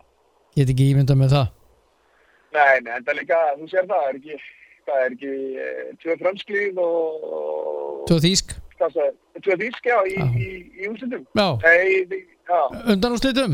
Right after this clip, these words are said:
Speaker 1: það er
Speaker 2: Já, und-, undanúrslitum, segi ég.
Speaker 1: Ha-,
Speaker 2: Þannig að
Speaker 1: ha-, Leipzig og Paris Saint-Germain á morgun.
Speaker 2: Já.
Speaker 1: Og, eh, svo Lyon og Bayern. Ég
Speaker 2: Já,
Speaker 1: er að vo-,
Speaker 2: þannig að
Speaker 1: vona að verði bara þýskur úrslitaleikur.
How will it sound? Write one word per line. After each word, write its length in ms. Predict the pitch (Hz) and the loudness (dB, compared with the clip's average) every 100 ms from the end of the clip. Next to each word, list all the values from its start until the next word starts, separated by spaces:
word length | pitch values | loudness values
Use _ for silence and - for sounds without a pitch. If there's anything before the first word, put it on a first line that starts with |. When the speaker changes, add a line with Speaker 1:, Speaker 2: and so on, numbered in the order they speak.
| 120 | 0
Speaker 1:
það 240 | 131 143 | 2 0
er 140 | 139 131 - - - _ | 0 -2 -8 -18 -20 _
Speaker 2:
Já, 140 | 175 | 2
und-, 260 | 175 196 - | 4 2 -8
undanúrslitum, 480 | 196 208 220 214 | -10 -6 -6 -6
segi 100 | 190 | -4
ég. 140 | 151 127 | -4 -6
Speaker 1:
Ha-, 100 | - | -6
Speaker 2:
Þannig 240 | 143 165 127 | -2 -2 -4
að 100 | 123 - | -10 -6
Speaker 1:
ha-, 140 | 160 160 | -2 0
Leipzig 640 | 160 190 180 - 214 208 - | 2 0 0 0 2 0 0
og 240 | 196 175 - | 0 -2 0
Paris 480 | - 208 214 233 180 - - - | 2 2 0 -2 -2 -4 -4 -4
Saint-Germain 920 | - 180 190 - - 190 202 214 208 | -2 0 0 -2 0 0 2 0 0
á 80 | 190 | 2
morgun. 380 | 190 214 262 240 - - _ _ _ _ _ _ _ | 2 2 0 -2 -4 -18 _ _ _ _ _ _ _
Speaker 2:
Já. 160 | 170 170 147 127 _ _ _ _ _ _ _ _ | -2 0 0 -4 _ _ _ _ _ _ _ _
Speaker 1:
Og, 580 | 143 151 165 170 170 160 | 2 4 4 4 4 4
eh, 140 | 170 170 | 2 2
svo 160 | - 190 | 2 2
Lyon 400 | 180 190 185 165 | 4 4 4 4
og 80 | |
Bayern. 380 | 151 175 160 139 113 - - - _ _ _ _ _ _ _ _ _ _ _ | 4 2 2 2 0 -2 -10 -16 _ _ _ _ _ _ _ _ _ _ _
Ég 160 | 143 160 | 4 4
Speaker 2:
Já, 80 | 196 | 4
Speaker 1:
er 80 | 208 | 4
að 80 | |
vo-, 140 | 196 214 | 2 0
Speaker 2:
þannig 100 | - | 0
að 80 | 190 | 0
Speaker 1:
vona 240 | 202 202 | 0 2
að 80 | 196 | 2
verði 220 | 196 190 | 0 0
bara 220 | 185 175 - | 0 0 2
þýskur 680 | 220 240 - - 220 196 226 | 2 2 0 -2 0 2 0
úrslitaleikur. 640 | 196 202 156 131 117 107 | 0 0 2 0 -2 -6